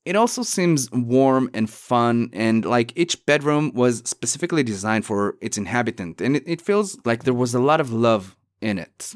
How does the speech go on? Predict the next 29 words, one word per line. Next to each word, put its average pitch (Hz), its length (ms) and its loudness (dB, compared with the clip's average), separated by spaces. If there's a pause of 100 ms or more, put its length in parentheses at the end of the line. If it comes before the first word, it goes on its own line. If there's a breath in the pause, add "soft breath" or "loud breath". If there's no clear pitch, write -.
(120)
And 180 300 -2 (480 soft breath)
she - 160 -8
tells 226 300 2
us 233 180 2
that 160 460 0 (280)
now 151 340 2
that 165 200 -2
she's 113 180 -2
back, 123 320 0
she - 140 -4
can 110 160 -4
see 147 160 -2
how 165 140 2
many 165 200 2
weird 120 440 0
things 127 480 0
seem 113 340 2
normal 143 400 2
to 151 120 -4
her, 151 200 -2 (100)
to 151 100 2
her 156 180 4
when 151 180 0
she 143 100 -6
grew 143 240 0
up 139 160 2
in 151 100 -4
that 147 180 2
house. 156 320 0